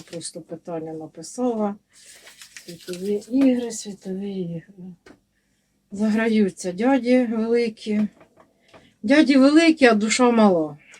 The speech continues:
Дяді мають мільйони, мільярди, а душу потеряли.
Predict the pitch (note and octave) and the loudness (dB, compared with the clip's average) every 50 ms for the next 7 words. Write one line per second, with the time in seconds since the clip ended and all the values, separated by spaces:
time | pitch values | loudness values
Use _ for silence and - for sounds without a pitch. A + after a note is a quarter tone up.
0 | _ - - _ _ _ _ _ _ _ _ _ _ _ _ _ _ _ _ _ | _ -20 -20 _ _ _ _ _ _ _ _ _ _ _ _ _ _ _ _ _
1 | _ _ _ _ _ _ _ _ _ _ _ _ _ _ _ _ _ G3+ F#3 A3+ | _ _ _ _ _ _ _ _ _ _ _ _ _ _ _ _ _ -12 -4 0
2 | B3 B3+ A#3+ G#3+ A3+ G#3+ A3 A3 A#3 A#3 A3+ A3+ A3 G#3 - - - - - - | 2 2 2 4 4 4 4 4 4 2 2 2 2 0 -2 -6 -10 -14 -14 -18
3 | - - - _ _ _ _ _ _ _ _ _ _ _ _ _ _ _ _ _ | -20 -20 -20 _ _ _ _ _ _ _ _ _ _ _ _ _ _ _ _ _
4 | _ _ _ _ - A3 A3+ G#3+ A3+ A#3+ A#3+ B3 B3 A#3+ A#3 A3+ A3 A3 A3 A3 | _ _ _ _ -6 -4 -2 0 2 4 4 6 6 4 4 2 0 2 2 2
5 | G#3 G#3+ A3+ B3+ C#4+ D4 C#4+ B3+ A3 G#3 A3+ A3 A3 - G3+ G3+ G3 F#3+ G#3 A3 | 2 4 4 4 2 2 0 -2 -2 -4 -6 -6 -6 -4 -6 -8 -6 -6 -8 -8
6 | G#3+ - G3+ - - G3 F#3 - G3+ F#3 F3+ E3 D#3 D3 D3 D3+ D#3+ E3 E3+ | -8 -10 -12 -12 -12 -12 -10 -6 -6 -4 -4 -4 -4 -6 -8 -10 -10 -12 -12